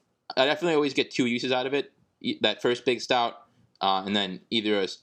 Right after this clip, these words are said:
uh, a less assertive stout, something that ha-, want, I want a little less character on,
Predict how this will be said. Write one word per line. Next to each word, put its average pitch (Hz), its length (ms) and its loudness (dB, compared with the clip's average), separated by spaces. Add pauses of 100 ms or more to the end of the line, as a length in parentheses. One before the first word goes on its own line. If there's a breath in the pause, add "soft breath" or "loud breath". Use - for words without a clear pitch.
uh, 92 300 -2 (320)
a 107 100 2
less 120 400 0
assertive 117 400 0
stout, 127 440 -4 (200)
something 110 240 -2
that 104 240 0
ha-, 110 160 0
want, 110 180 -4
I 110 60 0
want 104 220 2
a - 20 -4
little 110 240 0
less 120 180 -2
character 117 440 -2
on, 120 260 -4